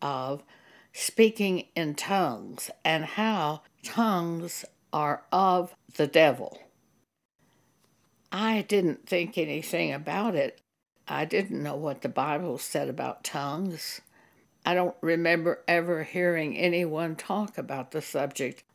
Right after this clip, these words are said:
of tongues. But this man was teaching that tongues were of the devil. I attended his seminar, but I don't remember anything he taught except that one thing.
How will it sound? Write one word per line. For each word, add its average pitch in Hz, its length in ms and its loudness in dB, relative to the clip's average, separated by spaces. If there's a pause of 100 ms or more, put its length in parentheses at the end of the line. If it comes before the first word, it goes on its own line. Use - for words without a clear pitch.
of 143 300 -4
tongues. 147 920 -6 (1800)
But 160 180 -2
this 247 280 6
man 180 340 0
was 156 180 -6
teaching 233 460 0
that 143 180 -8
tongues 190 540 -2
were 156 200 -6 (160)
of 175 360 -2 (400)
the 143 100 -2
devil. 185 600 0 (1300)
I 180 160 2
attended 185 640 2
his 156 160 -2
seminar, 151 680 0
but 151 180 -4
I 151 160 -2
don't 180 240 -2
remember 151 600 -2
anything 180 540 0
he 156 140 -6
taught 160 380 -2
except 160 520 -2
that 143 300 -4
one 156 280 -4
thing. 135 500 0